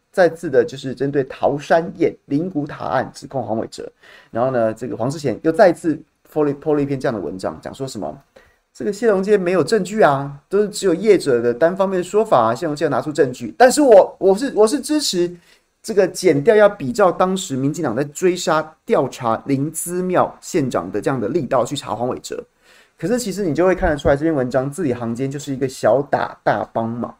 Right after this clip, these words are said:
啊。他的意思就是说，查查查，比照林姿妙，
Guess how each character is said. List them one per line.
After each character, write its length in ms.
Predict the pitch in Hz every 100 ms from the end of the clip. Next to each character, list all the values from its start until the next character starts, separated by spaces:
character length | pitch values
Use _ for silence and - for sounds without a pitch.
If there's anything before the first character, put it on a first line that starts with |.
| -
啊。 60 | _ _ _ _
他 80 | 165
的 60 |
意 80 | 185
思 120 | 185
就 120 | 165 175
是 80 |
说， 360 | 180 160 165 - _ _ _
查 220 | - 226
查 160 | 240 240
查， 400 | 240 226 226 - _ _ _
比 160 | 214 190
照 200 | 277 247
林 200 | 214 226
姿 180 | 226 247
妙， 260 | 254 139